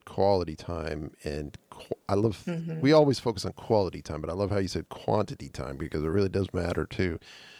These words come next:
Speaker 1: Having a five-minute conversation does not <laughs> equate to a good quality or quantity time.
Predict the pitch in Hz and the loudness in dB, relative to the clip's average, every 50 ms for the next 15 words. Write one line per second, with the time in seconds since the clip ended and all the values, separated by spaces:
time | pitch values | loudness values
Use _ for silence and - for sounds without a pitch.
0 | - - - - - - _ - - - 98 98 90 - - - 104 95 104 101 | -20 -20 -20 -20 -20 -20 _ -4 -2 0 0 0 0 0 0 0 2 2 0 -2
1 | 101 92 92 - - 90 90 90 90 - - 98 92 - - 82 85 85 85 80 | -4 -4 -4 -2 -2 -2 -2 -2 -2 -2 -2 -2 -2 -2 -6 -6 -6 -6 -6 -4
2 | 87 87 87 92 92 90 - - - 113 - - - - - - - - - - | -2 -2 0 0 0 0 0 0 0 0 0 0 -2 -8 -12 -14 -12 -12 -12 -12
3 | - 110 - - - - - - - - - 104 92 90 90 98 - - 101 98 | -12 -14 -8 -4 0 2 2 2 0 0 -2 0 2 2 2 0 0 0 0 0
4 | 90 - - - - - - 117 104 95 87 90 92 - - - - - 80 78 | 0 -2 -8 -10 -4 0 2 4 4 4 4 2 0 -2 -4 -4 -2 -2 -2 -2
5 | - - - - 113 104 104 - - 92 - - - - - - 80 71 73 73 | -2 -4 0 2 4 4 2 0 -4 -8 -10 -12 -14 -12 -10 -8 -6 -4 -4 -6
6 | 76 | -6